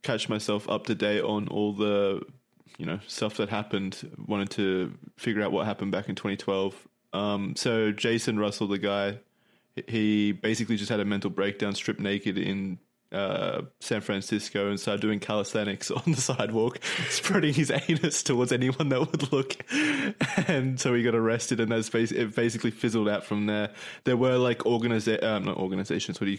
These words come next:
what do you call them? Like, protests or whatever set up around the country and a-, around the world, but, like, no one showed up to them. Um, so it didn't really succeed on that front, and then it just kind of petered out, and no one followed through with Kony.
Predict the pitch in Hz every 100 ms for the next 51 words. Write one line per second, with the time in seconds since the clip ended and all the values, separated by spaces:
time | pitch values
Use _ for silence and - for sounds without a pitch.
0 | - 113 107 110 110 107 101 - 127 127
1 | 143 135 143 127 135 131 - 127 135 131
2 | 113 110 107 107 110 - 123 107 - 104
3 | 107 107 98 101 101 131 - - - -
4 | - 110 110 123 113 110 110 113 - 107
5 | 98 98 - 117 127 135 127 _ _ _
6 | _ _ _ _ _ 107 107 104 101 98
7 | - 110 104 101 101 113 120 120 117 113
8 | 104 - - - - 113 110 85 98 98
9 | 101 - - 95 98 - _ - 98 101
10 | 92 117 104 - 101 95 - _ - 110
11 | 98 107 104 - - - 98 98 98 113
12 | _ _ 110 107 104 107 107 - 107 101
13 | - 113 104 101 - 113 107 107